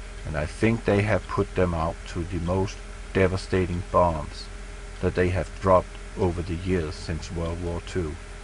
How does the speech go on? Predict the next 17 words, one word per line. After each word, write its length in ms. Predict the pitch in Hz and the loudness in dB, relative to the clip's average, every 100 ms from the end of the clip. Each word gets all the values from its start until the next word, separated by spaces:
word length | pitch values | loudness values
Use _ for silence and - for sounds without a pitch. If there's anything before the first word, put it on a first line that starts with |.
| - - - - | -14 -12 -12 2
Right 220 | 85 110 - | 8 8 8
there, 300 | 101 87 76 - - - - - | 4 4 2 -4 -14 -14 -12 2
where 240 | 87 98 | 6 8
the 80 | 101 | 6
Gulf 380 | 98 95 87 - | 6 6 6 2
oil 200 | 82 80 | 0 -2
spill 300 | - 80 80 - - - - | -4 -6 -6 -8 -12 -10 -8
took 140 | 80 - | -8 -4
place. 440 | - - - - - - - - - - - - - | -4 -4 -8 -12 -12 -14 -14 -14 -12 -12 -12 -10 2
There 100 | 95 | 8
might 260 | 95 104 95 | 12 12 10
even 280 | 92 87 | 2 2
be 180 | 82 90 | 0 0
a 60 | 80 | 0
nuke 420 | 78 92 92 - | 2 2 2 0
down 300 | 82 73 76 | -2 -2 -4
there. 100 | 80 | -8